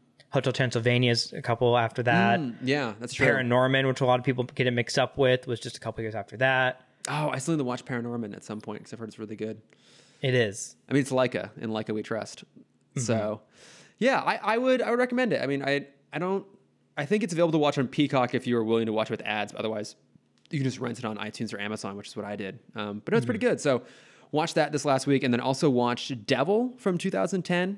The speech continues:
Speaker 2: Have you ever seen that?
Speaker 1: So the, the kid?
Speaker 2: No. So this
Speaker 1: I don't know
Speaker 2: is
Speaker 1: if, I don't
Speaker 2: a
Speaker 1: think I saw this one.
Speaker 2: M. Night Shyamalan produced
Speaker 1: Oh,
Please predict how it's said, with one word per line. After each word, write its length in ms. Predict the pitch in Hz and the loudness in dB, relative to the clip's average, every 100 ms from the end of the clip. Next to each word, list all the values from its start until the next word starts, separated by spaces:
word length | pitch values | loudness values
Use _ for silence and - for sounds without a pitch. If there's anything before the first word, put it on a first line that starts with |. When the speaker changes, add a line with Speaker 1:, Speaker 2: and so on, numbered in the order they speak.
| - | -4
Speaker 2:
Have 100 | 180 | 0
you 40 | |
ever 140 | 190 190 | 2 2
seen 240 | - 196 | 0 0
that? 60 | 190 - 180 | 4 4 6
Speaker 1:
So 180 | 165 | 4
the, 60 | 147 | 4
the 80 | 147 | 0
kid? 380 | - 160 160 156 - _ _ _ _ _ _ _ _ | 2 0 0 -4 -16 _ _ _ _ _ _ _ _
Speaker 2:
No. 720 | 160 180 190 180 131 110 107 - | 0 4 6 6 6 4 0 -4
So 340 | - 170 160 160 | 0 6 6 4
this 340 | 135 185 202 | 2 2 4
Speaker 1:
I 40 | |
don't 140 | 208 190 | 6 8
know 100 | 185 131 | 6 4
Speaker 2:
is 60 | 120 | 2
Speaker 1:
if, 60 | |
I 80 | 147 | 4
don't 120 | 143 | 4
Speaker 2:
a 60 | 139 | 4
Speaker 1:
think 120 | 113 | 0
I 40 | |
saw 180 | 107 110 | -4 -8
this 180 | 117 - | -10 -14
one. 160 | 120 151 | -6 0
Speaker 2:
M. 200 | 170 185 | 0 2
Night 220 | 180 170 | 0 -2
Shyamalan 640 | - 165 156 151 147 143 | 0 2 2 4 2 0
produced 720 | - 151 120 165 160 120 - 175 | -2 -2 4 6 6 2 0 4
Speaker 1:
Oh, 640 | 165 165 160 151 127 - | 6 6 6 6 2 -4